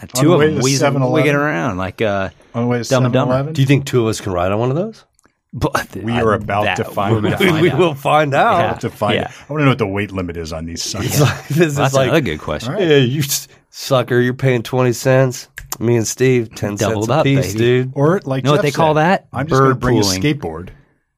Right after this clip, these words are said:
Speaker 1: and
Speaker 3: Tow.
Speaker 1: a tow rope. That's it."
Speaker 2: Yeah.
Speaker 1: Or, or just hold on
Speaker 3: Things
Speaker 1: your
Speaker 3: keep getting
Speaker 1: shoulders.
Speaker 3: better.
Speaker 2: Yeah.
Speaker 3: Dust off your inline skates.
Speaker 2: Yeah.
Speaker 3: Yeah. And we'll put a tow rope on.
Speaker 1: I'm rolling on
Speaker 3: And
Speaker 1: four
Speaker 3: then it's
Speaker 1: wheels.
Speaker 3: game on.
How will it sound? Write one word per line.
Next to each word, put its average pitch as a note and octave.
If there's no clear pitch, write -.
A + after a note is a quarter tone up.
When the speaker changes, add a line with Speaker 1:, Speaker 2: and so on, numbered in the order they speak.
Speaker 1:
and G#2
Speaker 3:
Tow. C#3+
Speaker 1:
a C3
tow D3
rope. E2
That's A#2+
it." -
Speaker 2:
Yeah. A#2+
Speaker 1:
Or, A#2+
or C#3+
just B2
hold A2
on A2
Speaker 3:
Things G#2+
Speaker 1:
your G2+
Speaker 3:
keep G#2
getting G2+
Speaker 1:
shoulders. F#2
Speaker 3:
better. F#2
Speaker 2:
Yeah. A2
Speaker 3:
Dust C#3
off D3
your C3
inline A#2
skates. -
Speaker 2:
Yeah. G#2
Speaker 3:
Yeah. G#2+
And F#2
we'll G#2
put B2
a G2
tow A#2+
rope G2
on. E2
Speaker 1:
I'm A2+
rolling F#2+
on E2+
Speaker 3:
And F#2+
Speaker 1:
four F#2+
Speaker 3:
then A#2+
it's F2
Speaker 1:
wheels. D#2
Speaker 3:
game F#2
on. F2